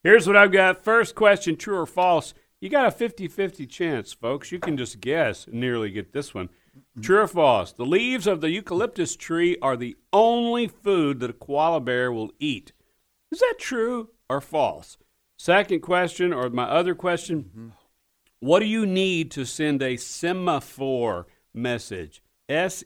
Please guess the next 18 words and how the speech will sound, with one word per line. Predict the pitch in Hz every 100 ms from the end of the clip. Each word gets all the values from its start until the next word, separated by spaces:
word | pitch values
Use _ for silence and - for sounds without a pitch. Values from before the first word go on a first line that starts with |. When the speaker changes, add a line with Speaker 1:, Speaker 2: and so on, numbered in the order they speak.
| -
Speaker 1:
E | 170 175 -
M | 151 156 156 151 -
A | 143 147 147 - _ _
P | _ 180 175 -
H | 147 139 - _
O | 127 139 135 -
R | 131 127 117 -
E. | 165 190 180 - _ _ 131
Military | 175 196 180 185 165 135
folks, | - 143 139 - - _ _ -
uh, | 110 107
especially | - - 202 190 143 131 127 _ _ _ _ -
Navy | 110 143 156 113 95 85
folks, | - 117 110 -
will | 107
know | 104 104 95
this. | 85 76 - - _ _ _ _
Tim? | - 151 392